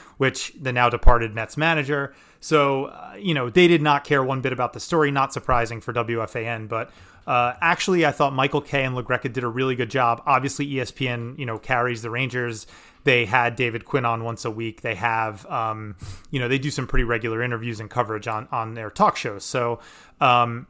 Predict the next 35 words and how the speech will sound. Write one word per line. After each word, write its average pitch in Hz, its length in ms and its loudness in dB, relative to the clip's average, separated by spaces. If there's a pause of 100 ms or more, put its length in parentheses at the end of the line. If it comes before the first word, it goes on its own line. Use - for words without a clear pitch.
(400)
th-, - 120 -12
you 226 100 2
know, 214 140 4
we, 196 180 -2
we 190 160 -2
got 170 240 6
some 190 140 2
initial 175 260 0
reactions. 139 840 0
Uh, 123 480 0
they, 143 220 4
they 127 180 2
were 127 100 2
shocked. 170 440 4
They 135 100 4
didn't 131 160 0
know 127 80 0
what 123 120 -2 (160)
to, 151 100 -10
what 135 220 -2
to, 113 380 -2
you 143 100 -4
know, 107 220 -6 (200)
make 156 340 4
of 123 100 4
it. 110 220 -2 (520)
You 151 60 4
know, 131 180 6
I'll 160 180 4
say 175 260 4
that 135 160 2
once 156 420 0
the 180 320 2 (220)
dust 139 540 2
settled, 107 800 -6